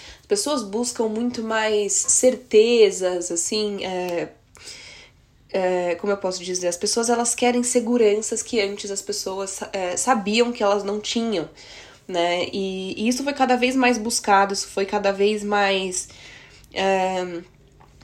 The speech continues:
isso é, isso é cada vez mais buscado. Além disso, as comparações aumentaram pra caramba, porque com a vinda das redes sociais, é, antes as pessoas não se comparavam tanto quanto se comparam hoje. Então, ah, fulano tem tal coisa, fula-, ciclano tem tal coisa, não sei o quê. Ah, mas como que você sabe? Ah, eu vi no Instagram.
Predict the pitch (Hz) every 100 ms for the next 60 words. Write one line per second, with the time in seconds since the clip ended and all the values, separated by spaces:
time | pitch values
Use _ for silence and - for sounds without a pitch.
0 | - - - - _ - - - 269 370
1 | 370 - 311 254 277 226 190 180 180 180
2 | 185 185 - 170 156 - - 247 330 254
3 | 240 247 240 - 254 262 247 247 254 254
4 | 240 240 226 220 233 240 233 226 - 226
5 | 196 214 208 - - - 202 185 - -
6 | - - 233 254 208 233 240 226 208 220
7 | 208 - 202 - 190 220 247 208 - -
8 | - - - 196 190 185 185 214 262 359
9 | 220 214 226 311 320 330 330 302 277 262
10 | 330 392 349 277 240 - 220 - 214 208
11 | 208 196 196 185 170 165 180 202 269 302
12 | - 277 302 320 311 285 285 277 277 269
13 | 262 262 262 254 262 294 302 294 294 277
14 | 277 269 277 277 269 269 269 349 330 -
15 | 349 349 330 320 269 339 311 302 311 311
16 | - 302 277 277